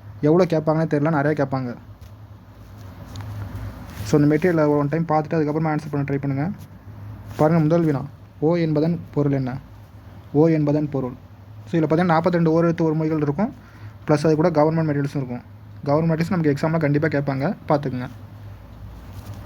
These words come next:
ரெண்டாயிரத்தி நூத்தி முப்பத்தி ஏழு, ஓ என்பதன் பொருள். ஓ என்பதன் பொருள் பார்த்தீங்கன்னா மதகு நீர்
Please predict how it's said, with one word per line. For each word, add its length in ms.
ரெண்டாயிரத்தி 280
நூத்தி 220
முப்பத்தி 400
ஏழு, 160
ஓ 20
என்பதன் 380
பொருள். 180
ஓ 60
என்பதன் 320
பொருள் 160
பார்த்தீங்கன்னா 320
மதகு 320
நீர் 160